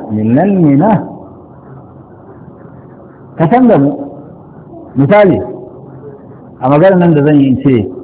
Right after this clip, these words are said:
ka san da mu, lalle mu fa mun samu kyauta. Hmm? Karif bina, na wajen bi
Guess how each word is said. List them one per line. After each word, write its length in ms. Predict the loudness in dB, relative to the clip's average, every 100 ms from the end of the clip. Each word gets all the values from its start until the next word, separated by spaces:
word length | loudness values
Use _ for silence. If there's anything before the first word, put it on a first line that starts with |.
| -20 -20 -20 -20 -20 -20 -14 -4
ka 120 | -2
san 220 | 2 2 2
da 100 | 2
mu, 220 | 0 -4
lalle 400 | -2 2 4 4
mu 120 | 2 2
fa 160 | 2 2
mun 180 | 2 0
samu 240 | 0 0 0
kyauta. 400 | -4 -4 -8 -10 -16 -20 -20 -20 -20 -20 -20 -20 -20 -6
Hmm? 280 | -2 -2 -4 -8 -20 -20 -20 -20 -20 -20 -20 -20 -20 -20 -20 -20 -20 -20 -20 -20 -20 -20 -20 -20 -20 -20 -20 -20 -20 -20 -20 -20 -20 -18 -16 -18 -18 -20 -20 -14
Karif 380 | -2 0 2 2 0 0
bina, 300 | 2 2 0 -2 -8 -16 -20 -20 -20 -20 -20 -20 -20 -20 -20 -20 -20 -20 -20 -20 -20 -20 -20 -20 -20 -20 -18 -4
na 260 | 0 4 4 6 6 4 2
wajen 360 | 0 2 2
bi 80 | 2